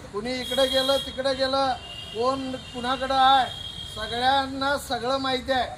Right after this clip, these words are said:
पण काही लोकांना वाटतं हे विचारून परत एकदा काहीतरी विस्कळीतपणा दाखवावा.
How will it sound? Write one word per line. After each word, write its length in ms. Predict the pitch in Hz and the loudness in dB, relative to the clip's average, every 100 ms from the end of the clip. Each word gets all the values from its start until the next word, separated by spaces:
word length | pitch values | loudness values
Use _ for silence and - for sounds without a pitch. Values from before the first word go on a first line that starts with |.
| - - - | -14 -16 -12
पण 100 | 226 | -10
काही 400 | 220 220 226 262 | -4 -2 -2 0
लोकांना 460 | 262 226 262 262 | -2 0 -2 0
वाटतं 300 | 262 254 - | 0 0 -2
हे 200 | 262 262 | -6 -4
विचारून 540 | 262 247 262 262 269 262 - - - - - | -6 -6 -4 0 0 -2 -8 -18 -18 -16 -8
परत 240 | 214 262 | -4 -2
एकदा 240 | 262 254 262 | 0 0 -2
काहीतरी 480 | 262 247 247 262 262 | -2 -4 -2 -2 -2
विस्कळीतपणा 760 | 254 - 269 262 254 269 262 | -8 -8 -2 -2 -2 -4 -2
दाखवावा. 560 | 254 247 240 247 254 | 0 -2 0 0 2